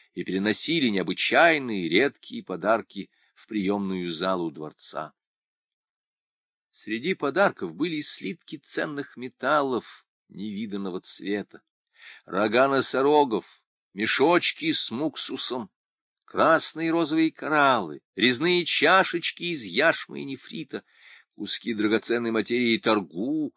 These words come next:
сотканной из шерсти белых верблюдов, подносимой только ханом, шёлковые материи, шитые золотом, куски тонкой и прозрачной, как паутина, ткани, и, наконец, приказчики внесли огромный кусок золота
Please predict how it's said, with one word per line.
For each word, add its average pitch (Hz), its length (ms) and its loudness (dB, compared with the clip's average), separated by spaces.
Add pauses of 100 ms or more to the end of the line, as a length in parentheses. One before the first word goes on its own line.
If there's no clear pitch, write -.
(220)
сотканной 113 720 -4
из 104 60 -2
шерсти - 540 -4
белых 104 420 0
верблюдов, 101 560 -6 (240)
подносимой 85 640 -8
только 117 560 0
ханом, 104 560 -2 (220)
шёлковые 165 920 2
материи, 131 560 -2
шитые 123 460 -4
золотом, 110 680 2 (200)
куски 143 440 0
тонкой 151 440 4
и 143 40 4
прозрачной, 139 640 4
как - 220 -6
паутина, 139 460 -6
ткани, 123 540 0 (400)
и, 87 100 -8
наконец, 92 480 -2
приказчики 104 800 -2
внесли 92 460 -4
огромный 151 640 -2
кусок 120 600 -4
золота 90 1040 -2